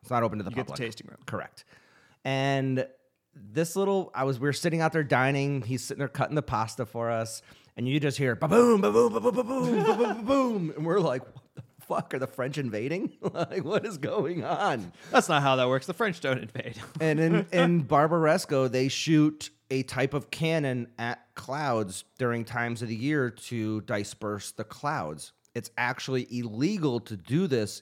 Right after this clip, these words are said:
Speaker 1: in Barolo. It's always done in Barbaresco. And I asked
Speaker 2: It's my
Speaker 1: Aldo
Speaker 2: favorite tradition.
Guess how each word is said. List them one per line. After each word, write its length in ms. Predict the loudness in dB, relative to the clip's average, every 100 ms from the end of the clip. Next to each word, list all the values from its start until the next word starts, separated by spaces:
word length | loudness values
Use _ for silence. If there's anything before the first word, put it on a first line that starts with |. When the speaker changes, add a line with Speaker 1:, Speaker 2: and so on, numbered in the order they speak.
| -8
Speaker 1:
in 300 | -6 -4 -6
Barolo. 800 | -4 0 2 2 2 0 -4 -8 _ _ _ -8
It's 240 | -8 -10 -18 -16 0
always 480 | 6 6 6 2 0
done 360 | 2 2 2
in 240 | -2 -6 -4
Barbaresco. 800 | -2 -2 -2 -2 -4 -8 -10 -10 -14 -10
And 140 | -6
I 140 | -6 -6
asked 360 | -4 -2 -2 -6
Speaker 2:
It's 80 | -4
my 80 | 0
Speaker 1:
Aldo 240 | 2 2
Speaker 2:
favorite 340 | 0 -2 -2 -2
tradition. 480 | -4 -4 -8 -14